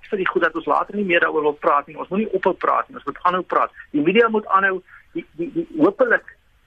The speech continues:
die, die, die valke en, en, en die wetstoepassingsagente moet, moet arresteer en verhoor. Ons kan nie hierdie ding op die agterbaan skuif nie. Ons moet nou juis meer aktief raak.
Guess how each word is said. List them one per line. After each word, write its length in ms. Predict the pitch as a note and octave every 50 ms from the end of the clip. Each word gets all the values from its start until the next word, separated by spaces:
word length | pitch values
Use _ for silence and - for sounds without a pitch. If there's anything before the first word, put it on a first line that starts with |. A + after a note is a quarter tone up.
| _ -
die, 200 | - E3 F3+ F3 -
die, 120 | E3 F3 E3
die 180 | E3+ F3+ E3 - -
valke 560 | G#3+ G3+ G#3 G#3 - - A3+ G3+ G3 G3 - -
en, 180 | E3+ E3 E3+ -
en, 180 | - F3+ F3 F3 -
en 80 | E3+ -
die 80 | - -
wetstoepassingsagente 1200 | B2+ E3 D#3+ - - - - G3 F#3 - F#3+ F3+ F3 D#3 - - F3 D3+ - - F3 E3+ - F3+
moet, 200 | D#3+ D#3 D#3 D#3 - - -
moet 220 | E3 E3 D#3+ -
arresteer 800 | - E3 E3 E3+ - - - _ - G3 G3+ G3 F#3+ F3+ F3+ - _ _ _ -
en 180 | E3+ E3 E3+ -
verhoor. 500 | - D3+ B2 A#2 C3+ D#3+ E3+ E3+ - - _ - - - _ _ _ _ _ -
Ons 200 | F#3 F#3 F3+ - _ -
kan 160 | - A3 A3+
nie 160 | A#3+ A#3+ A3
hierdie 240 | E3+ D#3+ F3 F3 E3+
ding 200 | E3+ F3 E3+ F3
op 100 | D#3 -
die 140 | E3 E3 -
agterbaan 680 | D#3+ - - - - F3+ D3+ C#3+ C#3 C#3+ C#3+ C#3 C#3+
skuif 360 | - - D#3 C#3+ C#3 - -
nie. 220 | - D3 C#3+ C#3+ - -
Ons 140 | - C3+ -
moet 160 | - D3+ -
nou 460 | - A#2+ A#2 C3+ D#3 F3 E3+ D3 B2 - _ _
juis 360 | - G#2 B2 D3 E3 F3 E3 _ -
meer 440 | - - - - D#3 - E3+ D#3 -
aktief 460 | - - - - _ - C#3+ C3 -
raak. 220 | - A#3 - -